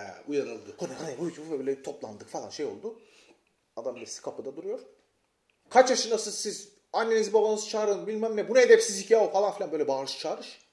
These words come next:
Speaker 2: Dışarıdan duyuyorum. Kapıyı açtım. Tam tekme giyinmiş şekilde kapıyı açtık hemen böyle bir. Adam tekrar etti cümlesini. "Kaç yaşındasınız siz? Böyle böyle ananız babanız" falan filan. "Beyim," dedim. "Ayağım aksak. Yürüyemiyorum.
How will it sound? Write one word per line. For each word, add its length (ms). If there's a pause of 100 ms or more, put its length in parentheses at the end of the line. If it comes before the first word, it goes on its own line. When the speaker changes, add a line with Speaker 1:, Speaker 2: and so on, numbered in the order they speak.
(380)
Speaker 2:
Dışarıdan 440
duyuyorum. 280 (500)
Kapıyı 260
açtım. 280 (840)
Tam 180
tekme 300
giyinmiş 420
şekilde 280
kapıyı 280
açtık 320
hemen 200
böyle 200
bir. 60 (640)
Adam 340 (380)
tekrar 360
etti 220
cümlesini. 500
"Kaç 220
yaşındasınız 500
siz? 340
Böyle 240
böyle 120
ananız 440
babanız" 340
falan 300
filan. 160 (600)
"Beyim," 220
dedim. 160 (240)
"Ayağım 400
aksak. 520 (200)
Yürüyemiyorum. 540